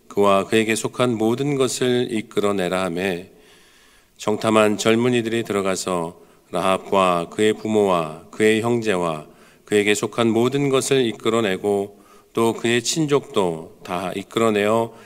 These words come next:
그들을 이스라엘의 진영 밖에 두고 무리가 그 성과 그 가운데에 있는 모든 것을 불로 사르고 은금과 동철 기구는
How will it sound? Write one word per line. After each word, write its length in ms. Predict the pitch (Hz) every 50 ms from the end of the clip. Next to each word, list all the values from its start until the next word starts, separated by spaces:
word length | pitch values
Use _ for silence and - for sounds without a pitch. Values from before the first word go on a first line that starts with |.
| - - - _
그들을 480 | - - 107 113 107 110 110 110 110 113
이스라엘의 680 | 117 113 - - 120 117 117 113 107 110 104 98 92 90
진영 380 | - - 107 104 101 101 92
밖에 360 | - 98 92 - - - 107
두고 520 | 101 90 85 - 101 98 90 82 85 - - - - _ _ _ _ _ - - - _ _ _ -
무리가 340 | - 113 117 110 113 113 107
그 180 | - 131 131 123
성과 720 | - 139 139 139 135 123 117 98 90 85 82 82 82 -
그 240 | - - 120 123 123
가운데에 480 | - 117 117 120 123 120 120 123 123 120
있는 160 | 120 123 127
모든 540 | 123 110 113 123 135 135 151 156 151 151 139
것을 460 | 131 127 120 - 131 123 123 123 117
불로 380 | 123 - 110 110 107 107 110 110
사르고 720 | 104 - 104 101 98 92 101 104 101 101 98 101 - - - - - - - - _ -
은금과 1000 | 110 107 113 110 107 104 110 104 107 104 98 101 101 98 92 87 82 82 - -
동철 600 | - 113 120 120 110 - - 110 110 104 98 92
기구는 560 | 87 - 110 104 107 110 113 120 120 120 117